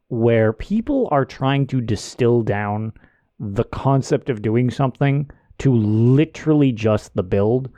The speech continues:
which does not account for the person's skill slash experience, which is,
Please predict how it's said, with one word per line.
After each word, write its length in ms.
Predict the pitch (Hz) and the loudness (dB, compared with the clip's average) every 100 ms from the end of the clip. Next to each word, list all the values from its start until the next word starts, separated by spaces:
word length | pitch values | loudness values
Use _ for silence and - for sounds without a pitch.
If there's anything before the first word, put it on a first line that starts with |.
| _ _ _ _ | _ _ _ _
which 260 | 120 120 - | -2 0 -2
does 180 | 120 | 0
not 380 | 120 120 120 131 | 2 2 2 0
account 400 | 123 - 120 117 | -2 -4 -6 -6
for 260 | - 123 110 | -2 0 2
the 180 | 107 104 _ | 0 -8 _
person's 800 | - - 127 - 123 113 104 - - | -8 -2 -2 -2 -4 -4 -4 -10 -14
skill 540 | - - 117 107 107 | -14 -2 0 2 0
slash 460 | - 107 98 92 98 | -4 -6 -4 -6 -12
experience, 840 | - - 104 82 - - - - - _ _ _ - | -14 -6 -6 -6 -12 -20 -20 -20 -20 _ _ _ -2
which 300 | 120 127 131 | 0 2 2
is, 400 | 123 120 - | 2 2 -2